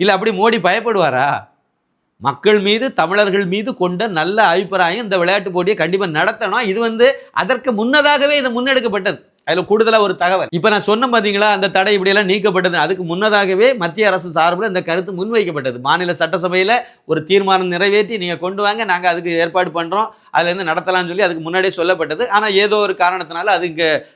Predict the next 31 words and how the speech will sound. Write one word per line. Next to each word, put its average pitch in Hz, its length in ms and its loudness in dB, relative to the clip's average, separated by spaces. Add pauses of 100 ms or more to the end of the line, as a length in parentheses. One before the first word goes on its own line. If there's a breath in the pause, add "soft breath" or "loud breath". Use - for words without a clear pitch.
தமிழக 202 320 0
சட்டசபையில 175 640 -4
அது 165 80 -6
நிறைவேற்றாமல் 180 640 -2
நீ-, 165 240 -4
நீடிச்சு 170 320 -2
வந்தது. 160 380 -4 (300 loud breath)
கடைசியாக 180 540 0 (440)
திரு 170 220 -4 (380 soft breath)
ஓ 185 200 0
பன்னீர்செல்வம் 190 640 -2
அவர்கள் 180 260 -2
முதலமைச்சராக 170 580 -2
இருந்தபோது 156 420 -6
இது 170 120 -2
நடந்தது. 151 360 -2
அதுல 214 220 0
ஜல்லிக்கட்டு 202 440 -2
போராட்டமும் 196 480 0
ஒரு 202 100 -2
முக்கிய 175 220 -4
காரணம், 143 380 0
அதுல 156 200 -4
சந்தேகம் 147 320 -6
கிடையாது. 120 220 -6 (260 soft breath)
அதுவும் 180 280 0
நடந்தது, 185 340 0
அதோட 208 280 0
சேர்ந்து 208 320 -4
இதுவும் 185 260 -2
நடந்தது. 147 340 -4